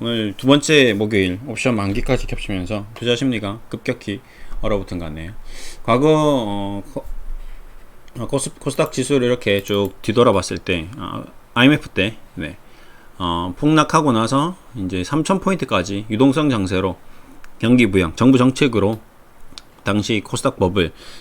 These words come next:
뭐, 뭐였죠? 그때 닷컴 버블이었죠. 예, 무조건 무슨, 무슨 닷컴만 나오면 주가가 매일 상한가 같던 그런 시절이 있었습니다. 예, 작년, 재작년이 그런, 어, 닷컴 버블과 비슷한 아이피오 버블이 있었죠.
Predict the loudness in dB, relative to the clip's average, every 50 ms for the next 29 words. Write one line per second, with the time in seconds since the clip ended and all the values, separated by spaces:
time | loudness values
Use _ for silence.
0 | -16 -8 -4 0 0 0 0 0 -2 -4 -8 -14 -20 -20 -20 -20 -20 -20 -20 -20
1 | -20 -18 -16 -16 -12 -6 -2 2 2 4 4 4 2 2 -2 -2 -2 -2 0 2
2 | 2 4 4 2 0 -4 0 2 2 2 4 4 4 6 6 6 4 4 4 0
3 | 0 -2 -4 -4 -6 -6 -6 -6 -6 -4 -4 -2 0 2 2 2 2 2 0 2
4 | 2 0 -2 -2 0 4 4 4 4 4 2 0 2 2 0 0 -2 -4 -2 2
5 | 2 4 4 4 4 6 6 6 4 4 2 2 2 0 -2 -2 -2 -4 -4 -2
6 | -2 0 0 -2 -2 -2 -8 -16 -18 -18 -20 -12 -4 0 2 2 4 4 2 2
7 | 2 0 0 -2 -2 -2 -2 -4 -4 -2 -2 -2 0 0 0 2 0 -2 -2 -4
8 | -4 -2 -4 -2 -4 -6 -8 -8 -10 -10 -10 -10 -10 -12 -14 -14 -16 -16 -18 -16
9 | -18 -16 -10 -4 0 2 2 4 6 6 8 8 6 6 6 4 4 4 6 6
10 | 6 6 6 4 2 2 2 4 4 4 4 4 2 0 -2 -2 -4 -4 -2 -2
11 | -2 -2 -4 -4 -4 0 0 0 2 4 4 6 6 6 6 6 6 6 6 6
12 | 4 0 -4 -2 -2 -2 -2 -2 -2 0 0 0 2 4 2 4 4 2 0 0
13 | 0 -2 -2 -4 -6 -8 -10 -12 -12